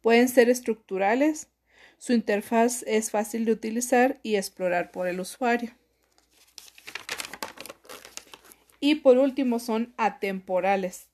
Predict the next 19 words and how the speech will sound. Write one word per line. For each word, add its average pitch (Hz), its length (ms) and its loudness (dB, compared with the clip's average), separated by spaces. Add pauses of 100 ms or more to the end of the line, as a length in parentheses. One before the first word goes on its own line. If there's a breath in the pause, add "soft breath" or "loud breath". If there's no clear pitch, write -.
Esto 233 320 -6
quiere 233 160 2
decir 240 320 -4
que 220 100 -2
no 190 240 -6
pierden 214 380 0
la 214 100 0
vigencia 208 760 -6 (140)
en 220 160 -6
el 226 160 -4
tiempo. - 500 -12 (2750 soft breath)
Algunas 294 500 2
herramientas 254 760 2
para 226 320 2
da-, 196 520 -2 (100)
para 214 220 0
desarrollar 208 600 0
un 269 160 2
oba 233 440 0